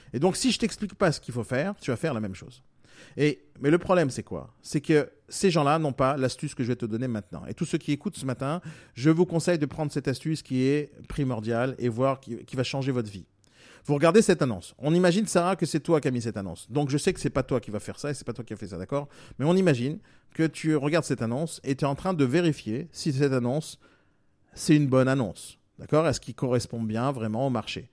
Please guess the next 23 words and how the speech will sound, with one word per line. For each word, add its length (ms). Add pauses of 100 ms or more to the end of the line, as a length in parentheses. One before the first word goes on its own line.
(160)
Eh 40
bien, 100
je 60
vais 40
te 80
dire, 180
l'astuce, 360
elle 80
est 60
très 140
simple. 340 (420)
Tu 120
vas 120
t'imaginer 680 (460)
que 100
ce 140
bien-là, 520 (300)
tu 120
vas 120
mettre 260
à 60
peu 100
près 400